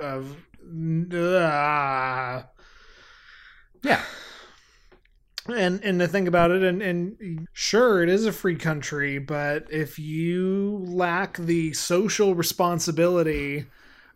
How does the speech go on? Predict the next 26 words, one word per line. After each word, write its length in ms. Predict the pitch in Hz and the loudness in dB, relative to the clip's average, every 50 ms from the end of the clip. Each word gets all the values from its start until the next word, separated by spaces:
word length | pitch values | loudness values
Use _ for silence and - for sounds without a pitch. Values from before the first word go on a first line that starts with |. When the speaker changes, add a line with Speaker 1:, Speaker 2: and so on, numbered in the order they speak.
| _ | _
Speaker 1:
to 840 | - - - 175 175 165 160 160 160 160 156 151 151 151 151 131 - - _ _ _ _ _ _ _ _ _ _ _ _ _ - - - | -8 -6 -2 0 2 4 4 4 4 2 0 -2 -4 -6 -6 -8 -10 -12 _ _ _ _ _ _ _ _ _ _ _ _ _ -20 -12 -8
adhere 580 | 151 147 131 120 - - 196 196 202 196 196 185 | -8 -8 -8 -8 -8 -4 0 2 4 6 4 4
to 1040 | 185 - - - 185 185 180 175 170 165 165 165 160 160 156 151 151 147 147 131 - - _ _ _ _ _ _ _ _ _ _ _ | 2 -2 -4 -2 -2 0 0 2 2 2 4 4 4 2 2 0 -2 -2 -4 -6 -10 -14 _ _ _ _ _ _ _ _ _ _ _
something 440 | - - 180 175 170 170 170 165 160 | -8 -4 -2 -2 0 0 -2 0 -2
that 100 | 160 156 | -2 -2
is 280 | 156 151 143 139 131 135 139 139 _ _ _ _ _ - - - 170 | -2 -4 -4 -6 -10 -14 -18 -20 _ _ _ _ _ -20 -14 -10 -6
what 260 | 151 170 175 - - - - - - - - - | -4 -4 -4 -6 -10 -18 -18 -20 -20 -20 -12 -6
I 240 | - 170 180 190 196 | -2 0 2 2 2
perceive 920 | 185 185 180 165 - - - 180 175 170 170 170 165 160 156 143 135 135 139 160 - _ _ - | 2 2 0 -2 0 0 0 0 0 2 2 2 2 2 0 -2 -4 -10 -14 -18 -20 _ _ 0
better, 560 | 190 180 175 165 147 139 143 156 170 170 - _ _ _ - - - | 2 2 2 2 0 0 -2 -4 -4 -6 -10 _ _ _ -20 -12 -8
the 100 | 160 - | -8 -6
consequences 1080 | - - 160 175 196 185 - 180 165 165 170 165 156 151 - - 165 156 156 156 156 | -4 0 0 0 0 0 -2 -4 -2 0 0 0 0 -2 -6 -6 -4 -4 -4 -2 -2
are, 220 | 170 160 156 160 156 | -2 -2 -2 -2 -4
are 140 | 160 156 151 | -4 -4 -2
not 260 | 151 160 165 165 165 | 0 0 2 2 4
even 220 | 160 160 160 156 | 4 2 2 0
just 260 | 147 160 151 - - | -2 -2 -2 -2 -2
your 180 | 156 147 147 160 | -2 -2 0 0
own, 440 | 180 190 180 165 160 165 170 170 165 | 0 0 0 0 0 0 0 0 0
but, 260 | 156 156 151 165 170 | 0 -2 -2 -4 -4
you 80 | 165 165 | -6 -6
know, 180 | 151 147 151 156 | -4 -2 -2 -4
you're, 240 | 156 151 156 156 | -4 -4 -4 -6
you, 260 | 160 175 170 160 156 180 202 | -6 -8 -10 -10 -10 -10 -10
you 220 | 160 143 156 156 147 | -10 -10 -10 -10 -8
raise 720 | 143 156 160 165 170 165 170 170 165 165 160 160 - - | -4 -2 0 2 2 4 4 4 4 2 0 -4 -6 -10